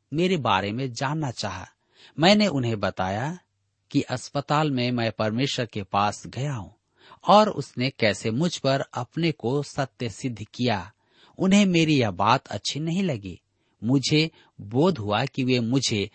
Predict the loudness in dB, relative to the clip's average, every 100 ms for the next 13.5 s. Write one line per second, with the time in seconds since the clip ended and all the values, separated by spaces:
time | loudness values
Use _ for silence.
0 | _ -14 -8 -4 -2 -2 -4 -8 -6 -4
1 | -2 -2 -2 -8 -16 _ _ -20 -14 0
2 | 2 2 0 -2 -4 -2 0 -2 -4 0
3 | 2 4 2 -2 _ _ -8 0 0 0
4 | -6 2 4 4 -2 -12 -2 0 0 -2
5 | -8 -4 -6 -4 -8 -4 -4 -4 -4 -2
6 | -2 -4 -6 -6 -4 -6 -10 -4 -4 -4
7 | -16 _ _ _ _ _ _ -6 -4 -4
8 | -6 -8 -4 -6 -8 _ -20 _ 2 4
9 | 6 6 4 2 -6 -4 0 0 -2 -2
10 | -2 -2 -6 -4 -4 0 0 -2 -16 -4
11 | -2 0 -2 -2 -4 -2 -2 -2 -2 -4
12 | -2 0 0 -2 -12 _ _ _ _ _
13 | -4 -2 0 0